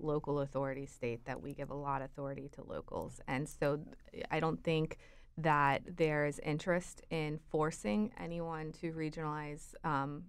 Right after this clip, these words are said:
school districts. I think it's a voluntary basis. And I think that's w-, part of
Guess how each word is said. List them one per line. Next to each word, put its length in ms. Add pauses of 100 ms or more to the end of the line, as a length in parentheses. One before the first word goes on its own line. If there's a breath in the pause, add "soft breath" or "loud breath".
(240)
school 280
districts. 720
I 80
think 260
it's 120
a 60
voluntary 600
basis. 440
And 160
I 60
think 220
that's 180
w-, 260
part 260
of 120